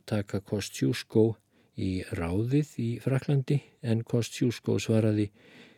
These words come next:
„Hvað ætti ég að hafa stað þar?“ Þá er þjóðríki Frakka var breytt í keisaradæmi, þá margur lensmannsnafn er áður var ótiginn.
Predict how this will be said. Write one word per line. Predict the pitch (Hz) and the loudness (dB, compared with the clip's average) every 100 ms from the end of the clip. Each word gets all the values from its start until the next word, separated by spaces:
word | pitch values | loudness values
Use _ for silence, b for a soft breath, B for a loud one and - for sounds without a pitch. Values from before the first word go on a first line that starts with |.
| B | B
„Hvað | 165 180 143 | 0 4 4
ætti | 117 98 113 | 2 2 2
ég | 156 110 | 4 2
að | 90 87 | -2 -2
hafa | 98 95 | -2 -2
stað | - 110 110 | -4 -4 -2
þar?“ | 160 165 - - _ _ _ _ _ _ _ _ _ _ _ _ b b b b b b b b - | 0 0 -2 -14 _ _ _ _ _ _ _ _ _ _ _ _ b b b b b b b b -4
Þá | 120 113 | 2 4
er | 110 | 4
þjóðríki | - 135 151 156 143 - | 2 2 4 4 2 0
Frakka | 107 147 147 160 143 | 2 0 0 0 2
var | 107 | 2
breytt | 107 113 - | 2 0 0
í | 101 | -8
keisaradæmi, | - 107 120 135 127 135 139 143 160 - | -2 -2 0 0 0 2 2 4 0 -4
þá | - 127 127 | -4 0 2
margur | 113 135 156 - 139 131 _ | 2 2 0 0 -2 -2 _
lensmannsnafn | - 127 147 - 131 120 113 - 104 143 - - | 0 2 2 0 0 0 0 0 0 0 -4 -10
er | - 113 | 0 2
áður | 117 113 107 | 4 2 2
var | 107 104 | 2 2
ótiginn. | 120 120 117 - 151 92 | 0 -2 0 -2 0 -2